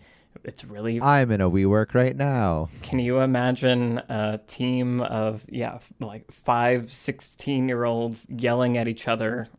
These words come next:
Speaker 1: as they're doing a team sport amongst all of the adults trying to get work done in WeWork? They, they, they got kicked out of the WeWork is what happened.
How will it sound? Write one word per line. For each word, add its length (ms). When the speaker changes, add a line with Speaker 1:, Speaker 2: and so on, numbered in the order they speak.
Speaker 1:
as 320
they're 200
doing 260
a 40
team 440
sport 500
amongst 560
all 220
of 220
the 360
adults 460
trying 240
to 60
get 300
work 220
done 160
in 140
WeWork? 340
They, 160
they, 180
they 80
got 180
kicked 200
out 120
of 60
the 80
WeWork 380
is 400
what 160
happened. 320